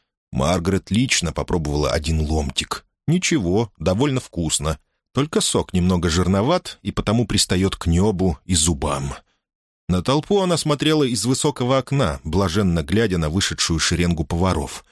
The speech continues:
Каждый с увесистым пирогом на подносе и ножом для нарезки у бедра. Детей в толпе не было. В день Ирода их было принято поколачивать в память о жестокости царя, так что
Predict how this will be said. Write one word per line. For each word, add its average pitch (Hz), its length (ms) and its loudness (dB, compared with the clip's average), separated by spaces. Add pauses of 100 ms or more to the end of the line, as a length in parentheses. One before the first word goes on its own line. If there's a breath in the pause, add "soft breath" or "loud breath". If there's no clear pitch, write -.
(180)
Каждый 123 480 0 (100)
с - 120 -2
увесистым 117 520 0
пирогом 82 460 0
на 120 80 2
подносе 107 580 0 (160 soft breath)
и 135 80 0
ножом 98 480 2
для 82 140 2
нарезки 80 420 0
у 80 60 0
бедра. 71 500 -2 (380)
Детей 82 440 0
в 107 60 -4
толпе 104 600 0
не 80 320 2
было. 71 320 -4 (400)
В 76 100 -2
день 113 360 0
Ирода 139 580 2
их 104 240 0
было 120 200 2
принято 123 380 0
поколачивать 80 840 0
в - 80 -10
память 90 380 2
о 90 80 -2
жестокости - 580 -2
царя, 113 460 0 (240 soft breath)
так 156 160 0
что 156 280 2